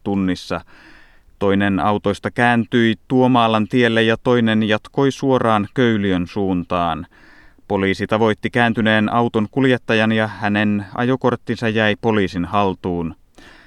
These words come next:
Pysäköinti Sastamalan keskustassa säilyy maksuttomana, mutta pysäköinnin valvonta voidaan ottaa ainakin mietintämyssyyn. Keskustan kehittämisen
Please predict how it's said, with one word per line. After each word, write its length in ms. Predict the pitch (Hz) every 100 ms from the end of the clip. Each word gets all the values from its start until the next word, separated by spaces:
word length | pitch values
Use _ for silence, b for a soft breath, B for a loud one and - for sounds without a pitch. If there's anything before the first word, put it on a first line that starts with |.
| B B B _ _ -
Pysäköinti 680 | 110 110 - 101 95 107
Sastamalan 600 | 95 117 - 113 104 107 104
keskustassa 600 | 127 - 120 - 117 -
säilyy 360 | 110 113 110 110
maksuttomana, 760 | 120 - 123 - 107 107 104 107
mutta 340 | 110 - 113
pysäköinnin 720 | 127 123 120 117 110 110 110
valvonta 540 | 113 135 107 107 98 98
voidaan 420 | 107 104 104 101
ottaa 460 | 110 - 110 107 107
ainakin 460 | 107 107 101 110 107
mietintämyssyyn. 1120 | 113 98 95 90 95 98 - - 90 87 87 b b b b b
Keskustan 600 | - 101 - 95 - 98 87
kehittämisen 800 | 117 113 - 107 101 107 104